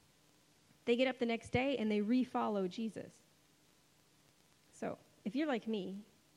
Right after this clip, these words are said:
and you like to give yourself permission to quit because you know you're gonna fail, so what's the point? I want you to change your paradigm from perfection to perseverance.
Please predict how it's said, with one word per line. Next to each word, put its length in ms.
and 60
you 80
like 140
to 60
give 140
yourself 320
permission 380
to 60
quit 420
because 260
you 80
know 80
you're 160
gonna 120
fail, 400
so 80
what's 140
the 60
point? 320
I 60
want 180
you 60
to 200
change 200
your 80
paradigm 560
from 160
perfection 800
to 80
perseverance. 840